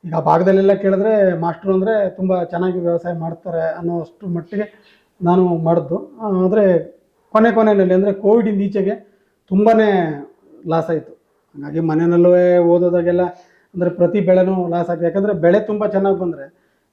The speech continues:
ಉತ್ತಮವಾದ ಬೆಲೆ ಸಿಗಲ್ಲ ಸರ್. ಯಾಕಂದ್ರೆ ನಾನು ಸಾಮಾನ್ಯವಾಗಿ ಎಲ್ಲ ರೈತರಿಗೆ ಗೊತ್ತಿರ್ತಕ್ಕಂಥದ್ದೇ, ಅದನ್ನ ನಾನು ತರಕಾರಿ ಬೆಳೆಗಳನ್ನೇ ಜಾಸ್ತಿ ಬೆಳೀತಿದ್ದಿದ್ದು. ಆ, ಮೇಲಿನ ಮೇಲೆಯೇ ಕೈ ಸುಟ್ಕೊಂಡಾಗ ಆ, ಒಂದ್ ರೀತಿ ಹೆಂಗೆ ಅಂದ್ರೆ ನಾನು ಆ ವಿಚಾರನೂ ತುಂಬಾ ಮಾತಾಡಿದ್ದೀನಿ.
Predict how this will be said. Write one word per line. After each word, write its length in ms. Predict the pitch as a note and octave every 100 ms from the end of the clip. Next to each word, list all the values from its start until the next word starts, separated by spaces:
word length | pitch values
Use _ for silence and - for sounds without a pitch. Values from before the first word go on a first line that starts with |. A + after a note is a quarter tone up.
| F#3
ಉತ್ತಮವಾದ 340 | - F#3 F#3+
ಬೆಲೆ 240 | D#3 D#3+
ಸಿಗಲ್ಲ 320 | E3+ D#3+ D3 C#3
ಸರ್. 400 | - _ _ D#3
ಯಾಕಂದ್ರೆ 280 | C#3 D#3+
ನಾನು 120 | E3 D3+
ಸಾಮಾನ್ಯವಾಗಿ 460 | D3 E3+ F#3 F#3
ಎಲ್ಲ 160 | E3+ F3+
ರೈತರಿಗೆ 360 | F3 D#3+ F#3+
ಗೊತ್ತಿರ್ತಕ್ಕಂಥದ್ದೇ, 760 | D#3 D#3+ F#3+ E3+ D#3+ D3+ D3 C3+ _ _ _
ಅದನ್ನ 260 | - E3+ F#3+
ನಾನು 560 | F#3 F#3 F#3+ F3+ D#3 -
ತರಕಾರಿ 300 | - F3+ F3+
ಬೆಳೆಗಳನ್ನೇ 440 | E3+ F3 F3 F3
ಜಾಸ್ತಿ 260 | D#3+ D#3 E3+
ಬೆಳೀತಿದ್ದಿದ್ದು. 560 | D#3 D#3 D#3+ D3 C#3 F#3 _ _ _ _ _ _ _ _ _ -
ಆ, 180 | D#3 D3+
ಮೇಲಿನ 340 | D3+ G3 A3
ಮೇಲೆಯೇ 680 | G#3+ G#3+ A3 A3 A3 G3+ -
ಕೈ 120 | G3
ಸುಟ್ಕೊಂಡಾಗ 520 | G3 F#3+ G3+ F#3+ F3 C#3 D3+ - _ _ _ _ _ _ _ G3
ಆ, 40 | F3 F3 F3 F3 F3+ F3+ - _ _
ಒಂದ್ 240 | F#3+ A3 G#3+
ರೀತಿ 220 | A3+ A3
ಹೆಂಗೆ 220 | G#3+ G#3
ಅಂದ್ರೆ 240 | A3 A#3
ನಾನು 300 | G#3+ F#3 G3+
ಆ 240 | F3+ E3 E3
ವಿಚಾರನೂ 380 | G3+ G#3+ G#3+ G#3+
ತುಂಬಾ 260 | F#3+ F#3+
ಮಾತಾಡಿದ್ದೀನಿ. 680 | G3 F3 F3+ E3+ D#3+ -